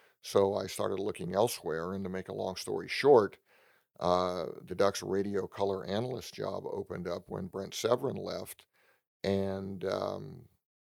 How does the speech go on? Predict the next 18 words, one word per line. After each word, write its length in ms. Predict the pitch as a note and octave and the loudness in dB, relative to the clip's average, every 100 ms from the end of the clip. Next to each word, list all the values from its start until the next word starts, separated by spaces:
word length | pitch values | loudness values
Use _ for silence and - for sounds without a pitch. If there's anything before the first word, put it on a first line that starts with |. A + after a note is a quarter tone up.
| _ - | _ 0
I 100 | G2+ | 0
threw 200 | - A2+ | 2 0
my 140 | G#2+ | 0
hat 220 | G2 G#2+ A2 | 0 2 2
in 120 | F#2+ | 0
the 80 | F2+ | -2
ring, 480 | G2 A2+ G#2+ G2+ | 0 0 0 -6
figuring 440 | G2+ A2 F2 E2+ F#2 | -6 -8 -6 -6 -6
I 100 | E2+ | -4
had 180 | F2 E2 | -6 -6
no 300 | E2+ F#2+ G#2+ | -4 -2 -2
chance 440 | - G#2 F#2+ - | -6 -8 -10 -8
whatsoever. 800 | - - - - B2 - - B2 _ _ _ _ _ _ | -8 -8 -6 6 6 6 -4 -8 _ _ _ _ _ _
But 380 | A#2 G2 G2+ - | 4 6 6 4
I 140 | - G2+ | -2 -2
think 440 | - D#3 E3 - | 0 0 0 0
basically 720 | A2+ A2+ - - G#2 G2 F#2+ F#2 | 2 2 -2 -4 0 0 -2 -4
I 380 | F2 F2 F2+ | -2 0 -2